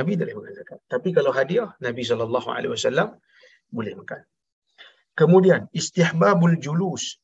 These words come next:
inda syarab. Nah, ini saya sebut tadilah. Minum, digalakkan duduk.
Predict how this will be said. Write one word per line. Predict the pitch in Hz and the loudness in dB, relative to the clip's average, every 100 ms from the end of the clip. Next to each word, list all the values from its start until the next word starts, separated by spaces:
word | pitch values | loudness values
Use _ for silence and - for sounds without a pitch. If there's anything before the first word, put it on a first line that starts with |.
| _ | _
inda | 160 139 123 | -2 0 0
syarab. | - 110 - - _ _ _ - | -2 -6 -8 -18 _ _ _ -12
Nah, | 113 | -8
ini | 127 | -4
saya | 123 117 | -2 -2
sebut | 123 135 | -2 -4
tadilah. | 127 131 175 - _ _ _ _ _ _ - | -2 -2 -2 -4 _ _ _ _ _ _ -10
Minum, | 120 139 202 254 269 _ _ _ _ - | -4 2 2 0 -8 _ _ _ _ -10
digalakkan | 123 120 131 - 131 | -2 2 0 0 -4
duduk. | 113 117 113 | -4 -8 -10